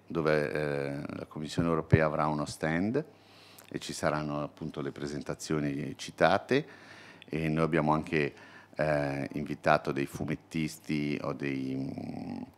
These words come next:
dei disegnatori a venire al nostro stand, e poi ci saranno alcune,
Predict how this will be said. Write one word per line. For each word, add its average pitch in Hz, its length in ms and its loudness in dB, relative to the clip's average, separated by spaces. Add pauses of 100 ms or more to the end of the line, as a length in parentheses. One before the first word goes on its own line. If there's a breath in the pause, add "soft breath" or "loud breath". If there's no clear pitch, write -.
(360 loud breath)
dei 78 100 0
disegnatori 76 840 2
a 71 60 2
venire 73 300 -2
al 71 80 -2
nostro 71 300 -4
stand, 92 320 4
e 85 60 0
poi - 140 4
ci - 120 -10
saranno 76 340 0
alcune, 76 540 0